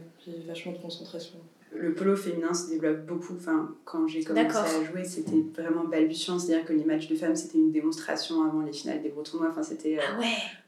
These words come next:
Speaker 2: ouais. Après, il y avait des femmes qui jouaient les tournois mixtes à, à haut niveau. Mais c'est qu'il y avait pas assez de joueuses pour vraiment faire des tournois.
Speaker 3: D'accord.
Speaker 2: Et là, je dirais, ça fait cinq, six ans qu'on a vraiment beaucoup plus de joueuses. On peut faire des tournois. Euh, je vois quasiment que des joueuses françaises de meilleur niveau.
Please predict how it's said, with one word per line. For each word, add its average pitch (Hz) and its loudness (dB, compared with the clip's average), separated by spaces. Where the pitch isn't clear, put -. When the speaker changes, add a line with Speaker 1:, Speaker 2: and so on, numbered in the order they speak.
Speaker 2:
ouais. 156 0
Après, 160 2
il 233 8
y - 8
avait 185 4
des 160 6
femmes 202 4
qui 160 -4
jouaient 170 0
les 151 0
tournois 160 2
mixtes 175 0
à, 147 -2
à - -2
haut 151 -2
niveau. 175 -4
Mais 220 10
c'est 160 6
qu'il - -4
y 170 0
avait 156 6
pas 190 4
assez 185 0
de 175 -6
joueuses 190 -2
pour 170 -4
vraiment 160 4
faire 160 0
des 156 6
tournois. 165 0
Speaker 3:
D'accord. 180 -6
Speaker 2:
Et - -8
là, 170 4
je 170 4
dirais, 170 4
ça 175 0
fait - -6
cinq, 175 -2
six 175 -4
ans 180 -2
qu'on 180 2
a - 0
vraiment 165 2
beaucoup 190 0
plus 190 -10
de 175 -6
joueuses. 180 -2
On 165 -4
peut 160 -6
faire 165 -2
des 160 2
tournois. 175 0
Euh, - -4
je 156 -6
vois 165 2
quasiment 165 2
que 196 -4
des 180 -4
joueuses 175 -2
françaises 175 2
de 160 2
meilleur 160 6
niveau. 180 0